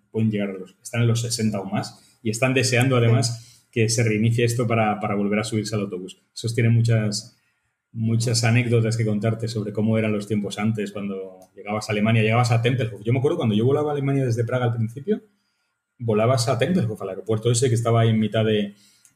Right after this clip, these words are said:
Speaker 1: en mitad de la Alemania, en mitad de la Alemania occidental, pero rodeado por Alemania oriental. En el no-, en el
Speaker 2: Exacto.
Speaker 1: noventa y seis ya no, pero seguía siendo un aeropuerto con muchísimo encanto, era como volver a la Guerra Fría.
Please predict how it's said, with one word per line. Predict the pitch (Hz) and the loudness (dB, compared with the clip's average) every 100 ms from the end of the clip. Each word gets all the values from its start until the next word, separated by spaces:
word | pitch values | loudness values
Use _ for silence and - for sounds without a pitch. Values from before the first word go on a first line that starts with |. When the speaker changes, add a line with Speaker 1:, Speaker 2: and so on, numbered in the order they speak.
| _ | _
Speaker 1:
en | 127 110 | -4 -2
mitad | 104 101 110 | -2 0 0
de | 110 | 2
la | 107 | 2
Alemania, | 104 104 107 107 104 101 101 _ _ _ _ _ _ _ | 2 0 0 0 -2 -4 -10 _ _ _ _ _ _ _
en | 127 | -2
mitad | 120 131 | 0 2
de | 147 | 2
la | |
Alemania | 151 147 151 | 2 2 0
occidental, | - 147 131 156 185 | -2 -2 0 0 0
pero | 151 | 0
rodeado | 117 107 120 139 | 0 2 2 2
por | 123 | 0
Alemania | 120 127 | 0 0
oriental. | 120 107 147 170 202 - _ _ _ 127 | 0 0 0 -4 -6 -12 _ _ _ -16
En | 110 | -14
el | |
no-, | 101 | -14
en | - | -16
el | - | -10
Speaker 2:
Exacto. | 113 110 | -2 -2
Speaker 1:
noventa | 110 117 | 0 -2
y | |
seis | 117 127 | 0 0
ya | 127 | 2
no, | 131 185 - _ _ | 2 0 -8 _ _
pero | 117 117 113 | 0 2 2
seguía | 117 117 | 2 0
siendo | - 170 | 0 0
un | 160 | 0
aeropuerto | 147 147 165 | 0 0 0
con | 160 113 | 0 0
muchísimo | - 143 147 | -2 -2 -2
encanto, | 110 120 117 | 0 0 0
era | 107 | -2
como | 123 127 | 0 0
volver | 113 104 120 | 2 2 2
a | |
la | 123 | 2
Guerra | 113 113 | 2 2
Fría. | 113 107 - | 0 -2 -4